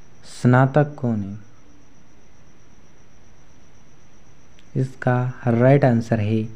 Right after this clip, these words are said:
option सी और B दोनों, कादम्बिनी गांगुली। प्रथम महिला physician कौन है? प्रथम महिला physician कौन है? इसका right answer है ऑप्शन बी, आनंदीबाई गोपालराव जोशी।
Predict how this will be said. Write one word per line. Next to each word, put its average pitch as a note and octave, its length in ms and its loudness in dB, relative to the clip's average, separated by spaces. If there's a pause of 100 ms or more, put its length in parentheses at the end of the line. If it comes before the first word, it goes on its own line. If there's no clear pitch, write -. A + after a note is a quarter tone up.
(720)
option A#2 320 2
सी G#2+ 360 4
और A#2+ 200 8
B G#2+ 160 6
दोनों, F#2 280 0
कादम्बिनी A2 560 6
गांगुली। G#2+ 460 4 (1000)
प्रथम C#3+ 360 8
महिला B2+ 360 6
physician C3 720 6
कौन A#2 280 4
है? F#2+ 240 -6 (760)
प्रथम B2+ 400 2
महिला A2+ 420 2 (640)
physician B2 800 6 (140)
कौन A#2+ 300 4
है? F#2+ 200 -2 (280)
इसका B2+ 320 0
right A#2+ 220 0
answer A2 280 0
है B2 280 2 (1300)
ऑप्शन B2 440 6
बी, G#2 260 4
आनंदीबाई B2 640 6
गोपालराव A2+ 640 6
जोशी। G2 360 2